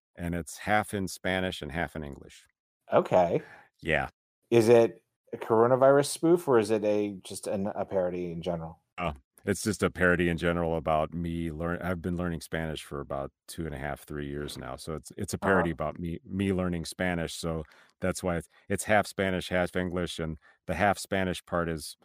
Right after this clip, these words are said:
Speaker 1: half right. Uh, <laughs> it's
Speaker 2: Ca-, and can you say which Billy Joel song you're, uh,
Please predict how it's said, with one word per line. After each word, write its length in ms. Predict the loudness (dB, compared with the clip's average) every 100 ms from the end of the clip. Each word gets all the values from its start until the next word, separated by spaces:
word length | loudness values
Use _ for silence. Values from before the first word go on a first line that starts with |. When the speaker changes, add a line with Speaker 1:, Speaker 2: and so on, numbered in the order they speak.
| _
Speaker 1:
half 300 | -4 0 0 -4
right. 460 | -6 -6 -10 -16 -18 _ _ _
Uh, 160 | -2 0 0 -2 4
<laughs> 100 | 4 4 -10 -10 -4 0 4 4 4 6 4 4 0 -18 -18 -14
it's 320 | -4 -4 -4 -10 -20 -20 _ -20 -20 _ _ _
Speaker 2:
Ca-, 100 | 2
and 180 | 4 4
can 140 | 6 6
you 60 |
say 180 | 8 8
which 260 | 8 6 8
Billy 240 | 8 8
Joel 200 | 10 8
song 260 | 8 4 4
you're, 320 | 4 4 6
uh, 320 | 6 4 2